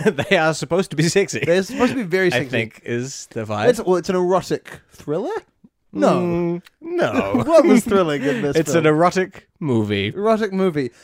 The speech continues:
Speaker 2: This is an erotic movie about this, like, crazy sex couple, um, who are into all s-, kind of d-, d-, submissive stuff. And, and we watched two weeks in their life for half the film, and they had sex three times.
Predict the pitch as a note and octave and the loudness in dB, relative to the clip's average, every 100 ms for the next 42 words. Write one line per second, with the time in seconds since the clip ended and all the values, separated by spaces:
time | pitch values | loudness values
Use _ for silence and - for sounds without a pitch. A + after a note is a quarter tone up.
0 | _ _ B3+ C#4+ E4 C#4 A3+ G3 E3+ D#3+ | _ _ -6 -4 -2 0 0 2 0 -2
1 | D3+ D#3 D3+ C3+ - F3+ F3+ F3+ D#3+ E3+ | -2 -2 -2 -4 -2 0 0 0 0 0
2 | E3+ C#3+ - E3 - B2 A#2 G#2+ A#2+ _ | -4 -8 -8 -8 -6 -8 -8 -10 -10 _
3 | - C#3 B2 C3+ C3+ C3+ C#3 C3 C3+ - | -10 -6 -4 -2 -2 -2 -2 -2 -4 -8
4 | - - D#3 C3 A#2 B2 _ _ _ G#2 | -16 -14 -10 -10 -12 -16 _ _ _ -20
5 | E3 C#3+ - - _ - D3 C#3 C#3+ C#3 | -12 -12 -12 -20 _ -16 -12 -10 -10 -10
6 | - C#3 C3 B2+ B2 _ _ _ _ _ | -4 -4 -4 -10 -18 _ _ _ _ _
7 | _ _ - F3 E3+ E3+ E3 D#3 _ _ | _ _ -6 -2 0 -2 -4 -6 _ _
8 | - F#3 C4+ B3+ - - - _ _ _ | -4 0 2 2 0 -10 -18 _ _ _
9 | - - A#3+ G3+ - - C#3+ B2+ A#2+ A2 | -8 -4 -2 -2 -6 -10 -6 -4 -6 -10
10 | A#2+ - _ _ _ C3 C#3 - B2+ C3+ | -14 -20 _ _ _ -6 -6 -6 -6 -6
11 | B2+ - - D#3+ G3 F#3+ - G#3 - G#3+ | -6 -10 -10 -4 0 0 0 0 0 -2
12 | G3+ E3 A#2+ G2 E2+ - | 0 0 -4 -6 -18 -20